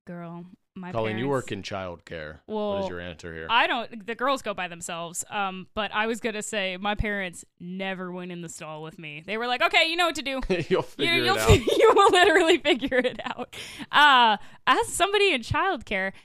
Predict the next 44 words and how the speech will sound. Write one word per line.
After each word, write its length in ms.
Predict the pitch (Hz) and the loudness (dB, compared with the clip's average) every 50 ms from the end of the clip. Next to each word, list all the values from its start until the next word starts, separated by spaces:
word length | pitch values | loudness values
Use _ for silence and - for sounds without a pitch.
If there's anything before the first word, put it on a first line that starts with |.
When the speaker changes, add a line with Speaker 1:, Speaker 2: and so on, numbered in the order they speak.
| _ | _
Speaker 1:
it 140 | - 302 - | -2 -2 0
depends 440 | - 480 - - 381 440 523 539 453 466 440 | 0 -2 0 2 2 2 2 0 0 0 0
on 80 | 381 | 2
what 180 | 339 359 381 - | 0 0 0 0
the 100 | - 254 | -4 -6
kid 320 | - - - 254 311 254 | -6 -4 -4 -4 -4 -4
needs. 680 | 214 196 190 269 381 440 220 127 143 - - - - _ _ _ _ _ _ _ _ _ - | -6 -6 -6 -6 -6 -8 -10 -12 -14 -16 -18 -20 -20 _ _ _ _ _ _ _ _ _ -4
That's 240 | 208 240 285 - | -2 -2 -2 -4
my 220 | 220 202 208 247 262 | -6 -2 0 0 2
Speaker 2:
That's 120 | 277 185 | 2 0
Speaker 1:
answer. 140 | 185 - - | -2 -4 -4
Speaker 2:
fair. 240 | 180 180 196 240 240 - | -4 -4 -4 -4 -4 -4
Speaker 1:
You 140 | 202 214 | -4 -4
know, 240 | 202 202 220 262 320 277 | -4 -2 -2 -4 -4 -6
like, 220 | 214 196 202 196 | -8 -8 -8 -10
if, 140 | 208 220 214 | -12 -12 -10
if 260 | 208 - 220 226 - | -10 -8 -8 -8 -6
they're, 260 | - 240 240 240 233 | -6 -4 -4 -4 -4
if 180 | - - 214 - | -6 -6 -8 -6
they're 140 | 240 240 247 | -6 -6 -6
still 220 | - - 247 233 | -4 -6 -4 -4
like, 160 | 226 226 - | -4 -6 -8
"I 360 | - - - - - 698 740 807 | -10 -18 -16 -6 0 2 2 2
can't 280 | 784 807 807 784 762 762 | 2 0 -6 -6 -6 -6
go 120 | 740 698 719 719 | -6 -4 -4 -6
in 100 | 740 719 | -6 -6
there 180 | 719 659 622 622 605 605 | -4 -4 -2 -2 -4 -2
without 420 | 605 587 587 605 640 622 622 - 571 539 480 466 403 330 294 | 0 2 4 4 4 2 0 -2 -4 -2 0 0 0 -2 -4
you," 60 | 262 | -6
it's 120 | 247 - 294 | -8 -8 -8
your 100 | 285 254 | -6 0
job 280 | 269 277 269 269 247 | 2 2 2 2 2
to 60 | 262 247 | 2 2
either 220 | 254 254 247 247 240 | 2 2 0 -2 -2
be 120 | 254 247 | -2 0
like, 180 | 247 247 247 - | 0 -2 -2 -4
"Yes, 360 | - 339 403 403 311 302 - - | -4 0 2 2 2 2 0 -4
you 120 | 233 208 | -6 -4
can," 600 | - 196 226 214 180 170 165 170 - - - 139 | -2 0 0 0 0 0 -2 -2 -2 -2 0 4
Speaker 2:
<laughs> 0 | |
Speaker 1:
or 140 | 285 302 320 320 | 6 6 6 8
like, 340 | 320 311 302 294 294 - - | 8 8 6 6 4 2 0
<laughs> 720 | - - 466 349 - - - - - _ - - 719 698 | 2 4 4 4 2 -2 -10 -20 -18 _ 4 6 6 6
"Okay, 720 | 622 - 571 571 539 508 494 480 480 494 494 494 480 480 | 6 4 2 0 0 -2 -2 0 -2 -2 -2 -4 -4 -6